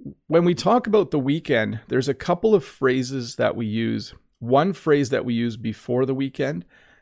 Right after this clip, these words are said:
and another phrase we use after The Weeknd. When we're talking to coworkers, colleagues, when we're talking to people who we go to school with,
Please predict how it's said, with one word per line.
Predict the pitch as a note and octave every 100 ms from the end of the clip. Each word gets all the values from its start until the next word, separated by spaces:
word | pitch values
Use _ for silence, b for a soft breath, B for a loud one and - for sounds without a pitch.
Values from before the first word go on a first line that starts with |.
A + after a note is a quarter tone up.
| b
and | A#2+
another | B2 B2 B2+ D3
phrase | - C3 B2 G#2+
we | A2+
use | A2 G#2 -
after | B2+ A#2+ B2 B2+
The | A2 G2+
Weeknd. | G2+ - G2 F#2 G2+ _
When | - A2 B2
we're | A2+
talking | A2 B2+ C3 D3 D3 C3+
to | - A#2
coworkers, | - - D#3 D#3+ D#3+ D#3 D3 D3 b b b b
colleagues, | - - D3+ C#3+ C#3 C3+ C3 A#2+ b b b b
when | A2+ A#2+
we're | A2+
talking | A2 A#2+ A#2+ C#3 B2
to | A2+
people | - B2 A#2 A2
who | -
we | G#2+ G#2
go | A2+ G#2
to | -
school | G2+ - C#3+ C#3+ C#3
with, | C3 -